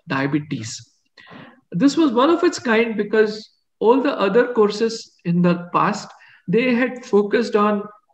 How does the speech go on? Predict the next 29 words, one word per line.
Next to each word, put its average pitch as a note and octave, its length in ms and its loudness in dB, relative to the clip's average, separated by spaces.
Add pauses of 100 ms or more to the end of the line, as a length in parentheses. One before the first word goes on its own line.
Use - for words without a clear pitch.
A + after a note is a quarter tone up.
the G3 380 -2
therapy A#3 460 0
areas G#3+ 480 2
interest F3 400 -4
of D3+ 140 -8
the C#3+ 80 -6
company. A#2 400 -12 (480)
But F3 260 0
here A#3+ 300 6
was C#4+ 200 0
a A#3+ 100 2
course, D#3+ 520 0
C G3 140 -2
C G3+ 240 -4
E - 20 -2
B F3 160 -2
D D#3+ 200 0
M, G#3 200 -4 (440)
along G3 260 0
with A#3+ 180 -4
P F#3+ 180 0
H F3 140 0
F D3+ 180 -4
I, D3 280 -4
a E3+ 100 -2
neutral F3+ 420 0
body, F#3 320 0 (1160)
talking C4 680 -4
to, A3 180 -10